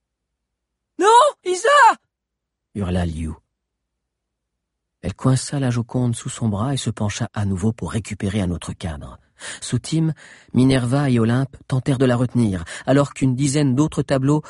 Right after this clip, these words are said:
Speaker 2: s'enfonçaient dans l'eau et dérivaient au rythme des fissures dans la surface du lac gelé. «
Speaker 1: Reculez ! »
Speaker 2: ordonna Ogénor. «
Speaker 1: Reculez ! »
Speaker 2: Il était déjà trop tard.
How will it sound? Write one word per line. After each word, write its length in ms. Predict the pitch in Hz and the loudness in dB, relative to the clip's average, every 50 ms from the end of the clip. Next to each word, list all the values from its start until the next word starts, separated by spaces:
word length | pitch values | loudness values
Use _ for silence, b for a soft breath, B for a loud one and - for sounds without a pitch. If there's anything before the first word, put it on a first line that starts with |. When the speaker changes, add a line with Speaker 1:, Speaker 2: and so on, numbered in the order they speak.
| b b b | b b b
Speaker 2:
s'enfonçaient 760 | b - - - 135 127 - - 135 127 120 - - 135 123 | b -10 -4 -4 -4 -4 -4 -2 -2 -2 -2 -2 -4 -4 -2
dans 220 | 120 117 110 113 | 0 0 2 2
l'eau 320 | 107 107 110 120 131 127 117 | 2 2 2 0 0 0 0
et 140 | 104 98 | -2 -2
dérivaient 560 | 87 95 104 95 107 104 98 90 98 95 95 95 | -2 -4 -4 -4 -2 -4 -4 -4 -2 -2 -2 -2
au 100 | 92 85 | -4 -4
rythme 360 | 80 98 101 - - 95 87 | -4 -6 -8 -6 -8 -8 -6
des 120 | 82 90 | -6 -8
fissures 540 | - - 98 90 - - - 95 101 98 90 | -8 -8 -8 -8 -8 -8 -8 -8 -8 -8 -6
dans 80 | 92 92 | -6 -4
la 100 | 90 87 | -6 -6
surface 480 | - - 95 - - - 95 87 87 | -6 -8 -12 -12 -10 -8 -8 -8 -8
du 120 | 85 87 82 | -8 -10 -10
lac 200 | 80 80 76 73 | -10 -10 -12 -12
gelé. « 440 | - - 82 73 71 69 73 87 _ _ _ _ _ _ _ _ _ _ _ _ _ _ _ _ _ _ _ _ _ _ _ _ _ _ _ _ _ _ _ _ _ _ _ _ _ - | -10 -10 -10 -10 -10 -12 -14 -16 _ _ _ _ _ _ _ _ _ _ _ _ _ _ _ _ _ _ _ _ _ _ _ _ _ _ _ _ _ _ _ _ _ _ _ _ _ 0
Speaker 1:
Reculez ! » 580 | 214 277 - - 339 339 359 339 302 226 160 - _ _ _ _ _ _ _ _ _ _ _ _ _ - | 2 2 4 4 6 8 8 6 6 4 0 -6 _ _ _ _ _ _ _ _ _ _ _ _ _ -12
Speaker 2:
ordonna 420 | 107 95 95 95 92 87 85 82 | -12 -10 -8 -6 -6 -6 -4 -6
Ogénor. « 640 | 85 85 87 87 82 82 82 76 71 67 - _ _ _ _ _ _ _ _ _ _ _ _ _ _ _ _ _ _ - | -6 -6 -8 -8 -8 -8 -8 -10 -12 -14 -16 _ _ _ _ _ _ _ _ _ _ _ _ _ _ _ _ _ _ 4
Speaker 1:
Reculez ! » 640 | 262 294 359 - 415 440 403 359 359 381 403 381 - _ _ _ _ _ _ _ _ _ _ _ _ _ _ _ _ _ _ _ _ _ _ _ _ _ _ _ _ _ _ _ _ _ _ _ _ _ _ _ _ _ - - | 4 4 6 6 4 6 8 8 8 8 6 4 -2 _ _ _ _ _ _ _ _ _ _ _ _ _ _ _ _ _ _ _ _ _ _ _ _ _ _ _ _ _ _ _ _ _ _ _ _ _ _ _ _ _ -8 -4
Speaker 2:
Il 120 | 95 95 | -2 0
était 240 | 110 120 - 113 110 | 0 0 0 0 0
déjà 240 | 107 113 104 113 110 | 0 0 0 0 0
trop 160 | - 113 110 | 0 -2 -4
tard. 600 | - - 123 117 110 92 80 80 - - - | -2 -2 -2 -2 -2 -2 -4 -6 -10 -18 -20